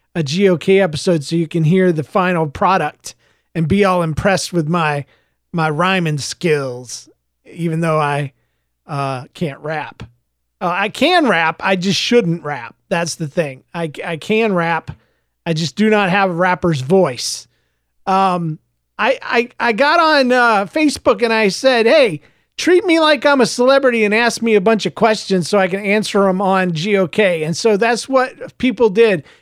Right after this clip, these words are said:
And Paul J Powers had a few questions. He said, "Who is the most famous person you have ever met?"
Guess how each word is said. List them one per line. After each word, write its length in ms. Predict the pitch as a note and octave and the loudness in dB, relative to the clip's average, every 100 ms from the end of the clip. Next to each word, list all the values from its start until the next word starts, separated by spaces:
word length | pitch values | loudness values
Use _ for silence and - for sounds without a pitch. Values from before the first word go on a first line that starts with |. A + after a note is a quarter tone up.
| _ | _
And 120 | G3+ | 0
Paul 240 | A3+ C#4 C#4 | 4 4 4
J 220 | C4+ C4 | 2 0
Powers 480 | G3 A#3 A#3+ G3+ F3+ | 0 2 2 2 2
had 160 | G#3+ | 2
a 40 | G3 | 2
few 200 | G#3 G3+ | -2 -2
questions. 500 | - F#3+ - F#3 D#3+ | 2 2 0 -4 -4
He 100 | G#3+ | -2
said, 240 | - A#3 | 2 2
"Who 200 | G3+ D#4+ | 4 2
is 120 | D4+ | 2
the 100 | B3+ | 2
most 320 | B3 A#3 - | 2 2 2
famous 340 | - C4 C4+ - | -2 0 0 -2
person 440 | - B3 - A#3+ | 0 0 0 -4
you 120 | G#3+ | 0
have 120 | G3+ F3+ | 0 0
ever 300 | G3+ G#3+ G#3 | -2 0 0
met?" 340 | G3 E3 - | 0 -2 -4